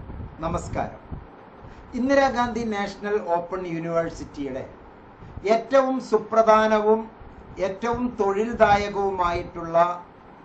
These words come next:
ഗംഭീര ഒരു പ്രോഗ്രാമാണ് എം എ ഇംഗ്ലീഷ്. എം എ ഇംഗ്ലീഷ്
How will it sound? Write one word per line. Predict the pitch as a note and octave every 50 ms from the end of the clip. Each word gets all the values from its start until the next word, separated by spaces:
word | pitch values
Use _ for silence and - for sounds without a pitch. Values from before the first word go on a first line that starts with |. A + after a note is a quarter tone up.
| - - C3+
ഗംഭീര | D#3+ E3 F3+ G3+ G#3+ G#3+ - A3 B3 B3 A#3 A3+
ഒരു | A3 F#3 F3+ F3
പ്രോഗ്രാമാണ് | E3+ - - D3+ D3+ D#3 E3 E3+ E3+ E3+ E3 E3 D#3+ D3+ C#3+ C#3+ C#3 C#3 C#3+ C#3+ C#3+ C#3+ - - - C#3+ D3
എം | D3 D3+ D#3+ E3 E3+ F3 F3+
എ | F#3+ G3 G3 - - -
ഇംഗ്ലീഷ്. | C#3+ C3 C#3 C#3+ C#3 B2+ C#3 D3 - - - - - - - - - - - - - - - - - - - - - - - - - - - - - F3+ F#3+
എം | G3+ A3 B3 B3+
എ | C4+
ഇംഗ്ലീഷ് | C4 A#3 G#3+ G#3+ A3 A3 G#3+ G#3 - - - - -